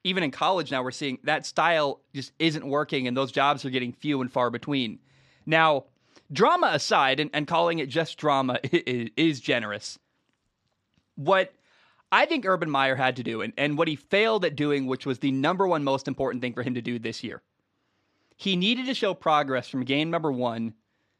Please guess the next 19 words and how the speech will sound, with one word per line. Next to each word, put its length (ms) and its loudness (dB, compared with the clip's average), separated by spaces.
to 100 -2
game 260 0
number 220 0
seventeen. 420 -4
Throughout 200 0
the 60 -8
course 340 -2
of 80 -6
the 80 -4
year, 360 -2
the 100 2
Jaguars 520 4
had 240 4
to 40 -2
get 300 -2
a 100 2
little 280 0
bit 180 -2
better. 280 -4